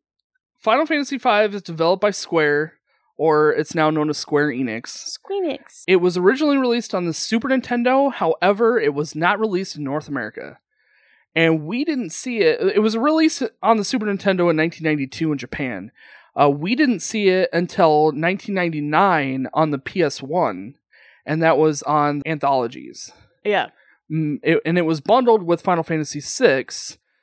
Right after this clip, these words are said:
Speaker 1: so, like, Final Fantasy six ruled over the two, so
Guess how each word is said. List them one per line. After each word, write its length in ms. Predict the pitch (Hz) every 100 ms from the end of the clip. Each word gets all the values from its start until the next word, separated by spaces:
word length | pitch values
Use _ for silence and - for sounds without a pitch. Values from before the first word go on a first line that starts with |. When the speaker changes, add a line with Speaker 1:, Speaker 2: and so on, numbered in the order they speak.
| _ _
Speaker 1:
so, 440 | - - 165 156 151
like, 320 | 147 147 143
Final 300 | - 151 156
Fantasy 380 | 165 156 151 151
six 400 | - - 156 -
ruled 540 | 143 143 160 180 214
over 180 | 180 185
the 140 | 180
two, 540 | 175 - 196 220 254 269 -
so 600 | - 170 160 160 156 156